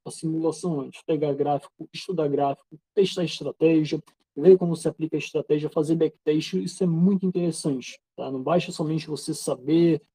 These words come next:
eh, em qual moeda tá aplicando, faça o teste das suas estratégias, tá? Veja se sua estratégia é condizente, você não precisa acertar a noventa, cem por cento de todas as suas entradas, não é isso não, tá? Se você acerta de sessenta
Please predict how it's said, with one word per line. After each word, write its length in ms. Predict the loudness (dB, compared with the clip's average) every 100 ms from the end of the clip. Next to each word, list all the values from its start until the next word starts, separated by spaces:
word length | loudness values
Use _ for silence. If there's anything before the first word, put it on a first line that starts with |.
| _ _ _
eh, 480 | -6 -2 0 0 -2
em 80 | -2
qual 200 | 4 4
moeda 280 | 6 4 4
tá 260 | 0 -2 -4 -6 -8
aplicando, 440 | -6 -6 -4 -6 -10 -6
faça 340 | 0 2 0 -6
o 40 |
teste 420 | -2 0 0 -4
das 160 | -6 -6
suas 420 | -6 -4 -2 -2
estratégias, 800 | -4 -6 -6 2 6 6 2 -8 -20 -20 _ _ -10
tá? 140 | -8 -4
Veja 240 | 0 2 2
se 160 | -2
sua 180 | -8 -8
estratégia 520 | -8 -8 -2 -2 -2
é 20 |
condizente, 460 | -4 -4 -2 -4 -4
você 220 | -4 2
não 100 | 2
precisa 340 | 2 0 2 2
acertar 520 | 2 -4 -2 -2 -2 _ _ _
a 300 | -2 2 2
noventa, 540 | 2 0 0 0 0 -2
cem 180 | -4 -6
por 220 | -8 -10
cento 400 | -4 -4 -4 -8
de 200 | -10 -12 -4
todas 380 | -2 0 0
as 100 | -2
suas 240 | -2 -4 -2
entradas, 460 | -2 -2 -2 -6 _ -6
não 100 | -2
é 40 |
isso 200 | -2 -2
não, 160 | -4 -8 _
tá? 80 | -14
Se 120 | -10 -4
você 260 | -2 0
acerta 380 | 0 -2 -8 -8
de 120 | -8
sessenta 640 | -4 -4 -4 -4 -6 -6